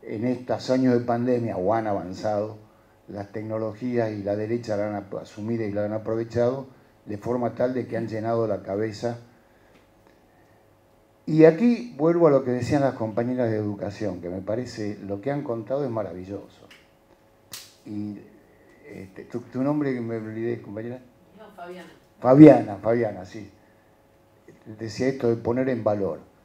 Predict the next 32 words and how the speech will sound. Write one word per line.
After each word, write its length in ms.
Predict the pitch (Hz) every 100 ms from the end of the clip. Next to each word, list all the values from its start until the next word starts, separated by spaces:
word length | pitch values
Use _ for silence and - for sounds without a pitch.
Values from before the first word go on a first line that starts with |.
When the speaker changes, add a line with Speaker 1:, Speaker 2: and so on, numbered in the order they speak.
| _ _
Speaker 1:
Tenemos 440 | - 185 339 339 131
que 120 | 120
poner 220 | 127 175
en 40 | 131
valor 220 | 202 190
lo 100 | 117
que 60 |
están 240 | 120 220 320
haciendo, 420 | - - 349 247
esto 200 | 262 -
tiene 260 | 131 127 120
que 120 | 110
ser 380 | - 120 98 -
conocido 600 | 95 107 - 330 277 113
por 200 | 95 98
la 80 | -
gente, 380 | 320 320 269 -
porque 240 | 120 -
es 60 | -
maravilloso. 800 | 143 123 - 156 294 - - - _ _ _ _ - 175 - - - - -
Es 540 | 139 147 143 - -
esto 400 | 185 185 - 139
de 160 | 127 123
generar 600 | - 123 127 160 214 180 160 123
la 180 | 127 120
comunidad, 760 | 123 123 131 165 202 175 135
de, 160 | 117 117 - -
de 80 |
estar 240 | 123 196 190
con 180 | 160 131
los 120 | 123
pibes. 280 | 208 180